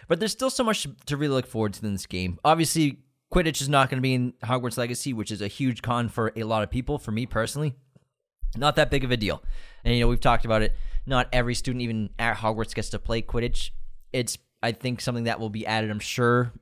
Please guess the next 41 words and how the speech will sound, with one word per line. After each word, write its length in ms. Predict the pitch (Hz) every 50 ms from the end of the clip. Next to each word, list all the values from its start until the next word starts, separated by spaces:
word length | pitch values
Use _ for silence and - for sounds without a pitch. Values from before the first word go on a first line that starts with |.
| _ _
in 80 | 120 113
a 40 |
year 320 | 107 101 104 107 110 113 117
or 60 | 117
so, 240 | - - 135 131 135
another 300 | 117 110 107 104 107 107
maybe 280 | 110 107 104 101 104
potential 360 | 92 - - - 107 101 - 101
D 140 | 95 104 104
L 80 | 98
C 260 | 95 - - 117 117 120
or 240 | 101 98 101 104
for 180 | 98 - - 110
the 80 | 92 87
second 400 | - - - 98 92 95 90 85
game. 260 | - 104 101 107 98
I'm 60 | 92
sure 340 | - - - - - 147 147
they'll 120 | 123 107
make 160 | 101 101 95
a 40 | -
sequel 300 | - - - 107 - 104
based 300 | 90 82 98 95 - -
on 180 | 90 90 90 87 _ - - - - _
the 140 | 110 113 -
already 380 | - 120 117 107 113 110 107 104
huge 320 | 95 - - 113 101 -
success 360 | - - - - - 104 95 -
this 180 | - 92 -
game 220 | _ 98 95 98 90
is 100 | 87 -
becoming, 580 | - 87 - - - 180 190 143 117 120 120 _ _ _ _ _ _ - _ _ - -
topping 320 | - 113 104 - 104 90
the 60 | 90
charts 380 | - - - 135 131 120 - -
immediately, 720 | 98 95 95 110 135 131 110 92 - - 85 87 90 - _ _ _ _ _ _ _
even 140 | - 139 123
before 260 | 113 101 - - 101
it's 100 | 98 92
been 120 | - 101 90
released. 480 | 85 80 87 131 139 113 - - -